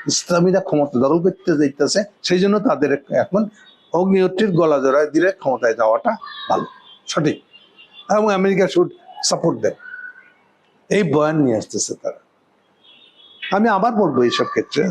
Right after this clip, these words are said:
যে এটা হাসিনা আমল না। আপনারা চাইলেই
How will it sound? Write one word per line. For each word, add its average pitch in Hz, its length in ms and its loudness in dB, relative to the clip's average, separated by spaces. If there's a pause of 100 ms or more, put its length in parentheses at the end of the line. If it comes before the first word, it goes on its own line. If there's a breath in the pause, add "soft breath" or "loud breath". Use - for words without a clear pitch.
যে 120 240 0 (2500)
এটা 160 180 -2
হাসিনা 131 440 0
আমল 101 220 0
না। 92 140 -10 (1200)
আপনারা 165 320 0
চাইলেই 214 800 2